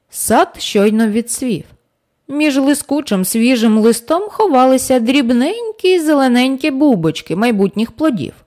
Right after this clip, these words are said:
Ще не скошена густа трава золотіла розквітлими кульбабками, синіла фіалками. Вдовж стежин буйно цвіли півонії.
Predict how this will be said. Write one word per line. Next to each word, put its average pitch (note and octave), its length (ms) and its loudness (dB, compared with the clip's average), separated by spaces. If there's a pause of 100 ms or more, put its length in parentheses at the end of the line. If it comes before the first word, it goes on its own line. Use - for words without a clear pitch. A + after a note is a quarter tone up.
(140)
Ще E4+ 220 -2
не E4 140 2
скошена G#3 580 -2
густа F#3 500 0
трава G3+ 440 2
золотіла A3+ 800 2
розквітлими C4+ 920 0
кульбабками, C4+ 760 -2 (200)
синіла C4+ 600 0
фіалками. A#3+ 760 -4 (420)
Вдовж A#3 560 2
стежин B3+ 680 0
буйно B3+ 380 4
цвіли A#3 400 0
півонії. E3 680 -4